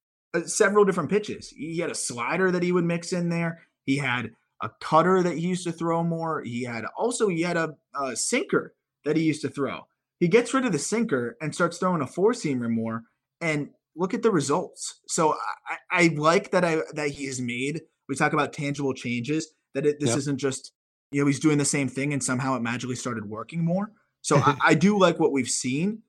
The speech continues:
Speaker 1: Still, I have to see a little bit more before I consider him a closer, though
Speaker 2: Yeah.
Speaker 1: I think you should be very excited if you're the Brewers about the bullpen piece that you have. Overall, the four-seamer, you know, he's got some ridiculous spin rates on it. The changeup, even crazier. It might be one of the best changeups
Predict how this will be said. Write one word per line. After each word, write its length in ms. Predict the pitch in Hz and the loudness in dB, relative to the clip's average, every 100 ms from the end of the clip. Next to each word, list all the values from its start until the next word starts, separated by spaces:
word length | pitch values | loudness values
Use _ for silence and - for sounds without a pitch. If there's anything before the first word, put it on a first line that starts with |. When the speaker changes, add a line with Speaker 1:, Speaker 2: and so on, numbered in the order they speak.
| _ | _
Speaker 1:
Still, 640 | - - - 160 185 185 _ _ _ _ _ _ _ - | -12 -4 0 2 2 -2 _ _ _ _ _ _ _ 0
I 200 | 160 170 | 2 4
have 260 | 160 170 180 | 2 0 -2
to 60 | 175 | -4
see 180 | 196 175 | 2 2
a 60 | |
little 200 | 160 165 | 2 2
bit 120 | 151 | 0
more 220 | 135 135 143 | 0 -2 -4
before 280 | 131 143 | -4 -4
I 80 | 127 | -6
consider 400 | 120 123 113 120 | -6 -10 -10 -8
him 120 | 113 98 | -10 -12
a 60 | |
closer, 560 | - 120 131 135 147 139 | -12 -2 0 2 0 0
though 300 | 131 123 120 | -2 -4 -6
Speaker 2:
Yeah. 80 | 104 | -8
Speaker 1:
I 60 | |
think 220 | 117 127 120 | -6 -8 -6
you 60 | |
should 120 | 113 123 | -6 -4
be 80 | |
very 300 | 117 117 117 | -4 -4 -6
excited 420 | 110 - 113 120 110 | -6 -8 -8 -8 -8
if 100 | 131 | -6
you're 100 | 110 | -6
the 60 | |
Brewers 360 | 104 120 117 110 | -8 -8 -8 -10
about 160 | 107 107 | -12 -12
the 80 | |
bullpen 380 | 104 123 120 113 | -10 -10 -8 -10
piece 200 | 117 113 | -10 -12
that 100 | 107 | -12
you 100 | 92 | -10
have. 300 | 95 110 117 - _ _ _ | -4 -4 -4 -8 _ _ _
Overall, 440 | 160 160 156 139 147 | 2 6 6 6 4
the 100 | 131 | 0
four-seamer, 680 | - 139 131 151 143 139 127 _ _ - | 0 0 0 -2 -2 -2 -4 _ _ -10
you 80 | 123 | -8
know, 20 | |
he's 100 | 117 | -4
got 160 | 131 | -6
some 160 | - 131 | -4 -6
ridiculous 500 | 117 127 131 131 123 | -4 -4 -2 -2 -2
spin 220 | - 127 | -4 -2
rates 260 | 123 117 123 | -2 -4 -4
on 180 | 117 117 | -2 -2
it. 120 | 110 - | -4 -14
The 60 | |
changeup, 520 | - 131 127 127 117 | -8 -4 -2 -2 -4
even 220 | 120 107 107 | -4 -6 -8
crazier. 580 | - 123 120 120 120 117 | -4 0 0 0 0 -2
It 80 | - _ _ - | -6 _ _ 0
might 120 | 180 | 2
be 80 | 208 | 4
one 120 | 196 | 4
of 40 | 156 | 6
the 40 | |
best 200 | 143 139 | 4 2
changeups 580 | - 143 135 127 - - | 0 0 0 -2 -4 -12